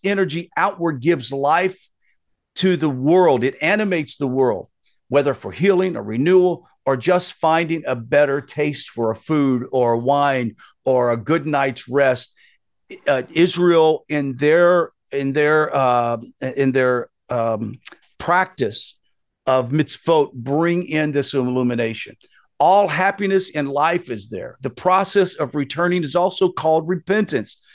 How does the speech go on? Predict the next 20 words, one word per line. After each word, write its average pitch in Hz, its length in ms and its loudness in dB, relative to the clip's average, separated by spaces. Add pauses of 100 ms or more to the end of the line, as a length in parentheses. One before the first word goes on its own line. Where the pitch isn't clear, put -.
(280)
Such - 480 0
is 185 300 4
the, 156 160 -2 (240)
the 147 220 -2
nature 165 600 0
of 143 220 0
the 135 80 -2
universe. 131 680 -2
Everything 196 800 0
returns 175 720 0
to 156 360 0
its - 220 -4
root, 117 320 -4 (480)
which 107 160 -8
is 123 80 -6
directly 139 460 0
attached 143 600 -4
to 131 380 -2
its - 220 -8
source. - 540 -6